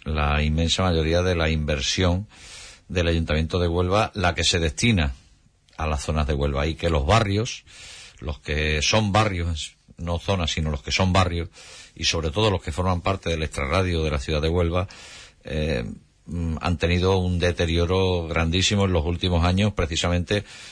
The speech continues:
porque no reciben, eh, inversiones por parte del ayuntamiento. Creo que hay un deterioro muy grande. Eh, hay un deterioro general que viene del recorte de los servicios,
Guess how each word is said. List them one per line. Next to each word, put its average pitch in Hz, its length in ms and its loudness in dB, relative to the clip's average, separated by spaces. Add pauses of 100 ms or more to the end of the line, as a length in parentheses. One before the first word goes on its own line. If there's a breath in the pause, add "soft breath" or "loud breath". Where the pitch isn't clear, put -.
(120)
porque 95 360 0
no 104 160 4
reciben, 101 680 0 (160)
eh, 78 600 0
inversiones 87 680 2
por 76 180 -2
parte 78 260 -2
del 85 100 2
ayuntamiento. 73 800 -2
Creo 80 240 0
que 82 80 -2
hay 85 120 2
un 82 120 2
deterioro 80 440 0
muy 78 200 2
grande. 90 440 2 (800 loud breath)
Eh, 80 380 0
hay 120 160 4
un 120 60 4
deterioro 92 420 2
general 90 460 2 (100)
que 85 120 -4
viene 87 300 0
del 80 200 -2
recorte 85 480 0
de 82 60 0
los 80 140 0
servicios, 82 540 0